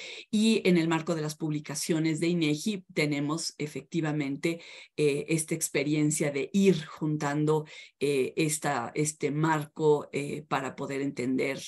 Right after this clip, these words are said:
eh, los, las aproximaciones, eh, territoriales con perspectiva de género, y los invito también a consultarlo. Eh, siguiente, por favor.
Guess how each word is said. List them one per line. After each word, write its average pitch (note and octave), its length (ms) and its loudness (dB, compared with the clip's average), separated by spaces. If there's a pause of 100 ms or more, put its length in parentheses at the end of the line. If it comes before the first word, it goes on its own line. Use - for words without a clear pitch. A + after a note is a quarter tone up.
(140)
eh, - 540 -4
los, C#3 340 -4
las D3 240 -4
aproximaciones, - 640 -6 (600)
eh, C#3+ 240 4
territoriales C#3+ 920 0
con D#3 300 2
perspectiva - 800 -6
de C3+ 240 -4
género, A2+ 520 -6
y - 300 -8 (220)
los C3 360 -6
invito D3 380 -4
también C3 360 -6
a C#3+ 100 -10
consultarlo. - 760 -12 (580)
Eh, D#3+ 220 2
siguiente, D#3 540 0
por D3 140 -10
favor. F#3 400 0